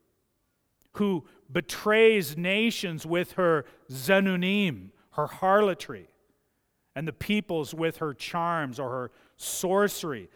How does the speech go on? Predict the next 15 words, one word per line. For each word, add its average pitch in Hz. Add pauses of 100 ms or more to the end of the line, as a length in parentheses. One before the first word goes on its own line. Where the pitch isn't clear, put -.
(200)
This 226
is 240
what 180 (240)
the 165
nation 190
of 165
Assyria 151 (200)
and 147
the 143
capital 185
city 180
of 135
Nineveh 156 (220)
was 147
doing 160